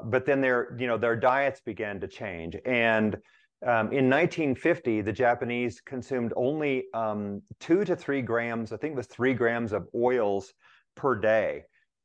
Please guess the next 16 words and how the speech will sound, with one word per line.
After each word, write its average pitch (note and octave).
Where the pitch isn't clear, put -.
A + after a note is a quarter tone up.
Um, G2+
by A#2
nineteen C#3+
sixty-one, B2
they G#2
were F#2
at -
nine C3
grams G2
a G2+
day, F#2+
and F#2+
by F#2+
two C#3
thousand A2
four, A2+